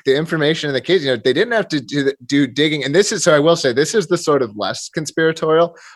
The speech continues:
although this job is definitely turning me into a conspiracy theorist because it's very difficult to put all of these pieces together. Like, it doesn't make sense.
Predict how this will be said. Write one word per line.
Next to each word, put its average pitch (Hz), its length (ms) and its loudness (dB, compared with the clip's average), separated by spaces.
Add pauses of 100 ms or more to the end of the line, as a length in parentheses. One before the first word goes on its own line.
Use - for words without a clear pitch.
although 131 440 2
this 139 280 -2
job 160 260 4
is 143 80 -2
definitely 127 400 0
turning 117 320 -4
me 101 140 -6
into 101 240 -6
a 87 40 -6
conspiracy 98 640 -8
theorist 87 300 -8
because 95 260 -10
it's 101 240 -12
very 120 220 0
difficult 101 500 -8
to 90 80 -16
put - 260 -4
all 104 140 -2
of 85 100 -8
these 92 140 -12
pieces 104 360 -12
together. 90 340 -8
Like, 92 160 -8
it 95 100 -12
doesn't 95 240 -4
make 82 160 -12
sense. 80 300 -8